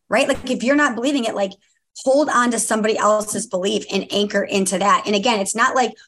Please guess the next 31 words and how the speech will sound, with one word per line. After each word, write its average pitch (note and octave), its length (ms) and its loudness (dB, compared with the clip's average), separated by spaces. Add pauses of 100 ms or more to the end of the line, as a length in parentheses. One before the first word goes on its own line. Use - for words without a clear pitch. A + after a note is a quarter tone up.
(140)
Melissa A#3 340 -2
sat A#3 260 0
in G#3+ 60 -4
her G#3 140 0
backyard G#3+ 460 0
and G#3 100 -2
the G3+ 40 -2
G-Wagon G3 520 -2
showed G3+ 320 0
up G3 260 -2
in G3+ 220 -4
her F#3+ 180 -4
driveway, F#3 600 0
because G3 220 -2
we A3+ 60 -2
would G#3+ 120 -2
all G#3 160 2
have G3 140 0
G-Wagons. F#3+ 580 -4 (260)
We'd G#3+ 100 0
all A#3 120 4
have A3+ 180 0
million G#3 300 2
dollar F#3+ 280 0
launches. F#3 540 -4 (240)
She - 260 -2
held B3 440 0
on A3 200 0
to G#3+ 100 -6
the G3+ 100 -2
belief, F#3+ 520 -2